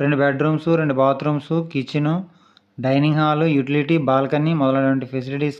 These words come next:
కలిగి ఉన్నవి. కార్ పార్కింగ్ అనేది లభిస్తుంది. మెయింటెనెన్స్ ఎనిమిది వందలు, లిఫ్ట్ మరియు జనరేటర్ ఫెసిలిటీ కూడా కలిగి ఉన్నది. ఈ యొక్క ప్రాపర్టీకి సంబంధించిన రెవెన్యూ డాక్యుమెంట్స్ కనుక మనం పరిశీలించినట్లయితే పక్కా రిజిస్ట్రేషన్ and లింక్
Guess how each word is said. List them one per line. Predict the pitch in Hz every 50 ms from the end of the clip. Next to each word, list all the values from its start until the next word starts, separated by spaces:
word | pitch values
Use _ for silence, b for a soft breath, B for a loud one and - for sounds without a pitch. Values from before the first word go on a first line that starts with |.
| - -
కలిగి | 135 131 139 135 143
ఉన్నవి. | 139 139 139 135 147 170 190 190 - _ b b b b b b b b b b b b b b b b -
కార్ | - 131 135 143 143 135 143
పార్కింగ్ | 139 143 139 135 151 151 151
అనేది | 151 156 147 151 143
లభిస్తుంది. | 139 135 143 139 - 156 147 143 143 165 185 190 b b b b b b b b b -
మెయింటెనెన్స్ | 131 135 143 147 143 147 151 156 156 147 - 156 147 139
ఎనిమిది | 139 139 143 143 143 143
వందలు, | 143 143 143 139 143 156 185 196 - b b b b b b b b b b b b b
లిఫ్ట్ | 135 131 135 135 - - 160 160 160 156
మరియు | 151 147 156 151 139
జనరేటర్ | 143 143 139 143 147 139 151 139 143
ఫెసిలిటీ | 139 139 143 135 147 143 143
కూడా | 139 143 139 143 -
కలిగి | 131 127 135 131 139 143
ఉన్నది. | 139 139 135 156 180 180 - _ _ _ _ _ _ _ _ _ _ _ _ _ _ _ _ _ _ -
ఈ | 135 131 139
యొక్క | 139 - 147 139 123 - -
ప్రాపర్టీకి | 127 135 135 139 151 139 156 139 -
సంబంధించిన | 147 147 147 147 143 151 147 131 131
రెవెన్యూ | 131 131 143 147 143 147
డాక్యుమెంట్స్ | 143 131 139 147 139 139 143
కనుక | 143 143 147 143 143
మనం | 139 131 131
పరిశీలించినట్లయితే | 123 123 135 135 143 139 139 135 127 127 127 120 127 147 160 175 - b b b b b b _ -
పక్కా | 131 123 - - 147 143 139 131
రిజిస్ట్రేషన్ | 135 135 135 - - 147 147 139 156 151 151
and | 139 139 139
లింక్ | 135 135 139